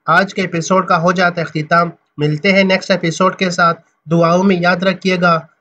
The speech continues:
अल्लाह हाफिज़। नाज़रीन कराम, अगर आप कुल्लूस उस्मान सीजन फ़ोर और अल परसलान सीजन टू के मज़ीद एपिसोड हमारे चैनल पर देखना चाहते हैं, तो आप हमारे इस YouTube चैनल जीएसके वर्ल्ड को लाजमी सब्सक्राइब कीजिए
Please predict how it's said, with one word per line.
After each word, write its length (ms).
अल्लाह 220
हाफिज़। 420
नाज़रीन 460
कराम, 380
अगर 220
आप 180
कुल्लूस 360
उस्मान 300
सीजन 340
फ़ोर 360
और 140
अल 180
परसलान 580
सीजन 300
टू 180
के 140
मज़ीद 360
एपिसोड 440
हमारे 320
चैनल 300
पर 180
देखना 320
चाहते 300
हैं, 160
तो 60
आप 220
हमारे 260
इस 120
YouTube 300
चैनल 380
जीएसके 360
वर्ल्ड 220
को 80
लाजमी 340
सब्सक्राइब 460
कीजिए 460